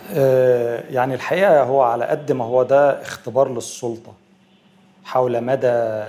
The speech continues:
جديتها في أن يكون هناك انتخابات رئاسية حقيقية،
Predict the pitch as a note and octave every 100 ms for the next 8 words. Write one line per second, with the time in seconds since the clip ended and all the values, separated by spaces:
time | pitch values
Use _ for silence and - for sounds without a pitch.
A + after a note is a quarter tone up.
0 | A2 G#2+ G#2 A2+ A#2 C3 B2 A2+ A2+ B2
1 | A#2 A2+ C3+ A#2 A2+ A#2 - A#2+ G#2+ -
2 | A2+ A2 A#2 - - A#2 A2+ G#2+ B2 A#2+
3 | A#2 A#2 - G#2 - A2 A2+